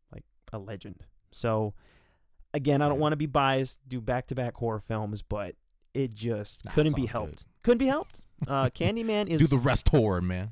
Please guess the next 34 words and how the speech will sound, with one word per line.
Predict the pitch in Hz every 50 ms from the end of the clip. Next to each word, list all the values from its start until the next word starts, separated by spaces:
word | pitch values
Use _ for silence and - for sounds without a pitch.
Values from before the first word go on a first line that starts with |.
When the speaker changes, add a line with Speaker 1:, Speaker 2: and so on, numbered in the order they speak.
| -
Speaker 2:
Do | - 113
the | 101 101
rest | 101 101 95 - - -
horror. | - 95 78 73
Speaker 1:
Candyman | - - 175 165 180 190 196 202 196 190 190 196 202
Speaker 2:
I'm | 196 185
with | 175 175 160
it. | 156 160 - -
Speaker 1:
was, | 160 165 151
was | 139
worth, | 143 151 165 180 180 - - -
was | - 143 135 123
worth | 131 139 151 147 -
a | 151
watch | 131 127 127 127 139 139 - -
and, | 120 113 107 -
and | 117 117 117
even | 120 113 113 117
more | 113 110 110 110 104
than | 104 95
that. | 92 76 87 - -
So | - 107 101 104 101 104 - - _ _ _
that | - 113 113 117
is | 113 101
my | 107 107 107
number | 104 107 104 101 - -
eight. | - 101 82 - _ _ _ - - _ _ _ _ _ _ _ _ _ _ _ _ _ _ _ _ _ _ _ _ _ _ _ _ _ _ _ _
Speaker 2:
Yeah, | - 107 131 151 202 175
very | 123 92 98 117 131 127
fair. | - - 120 131 143 113
And | 101 107
that | 127 156
was, | 170 143 135
like, | 139 135 131 123 117 - - -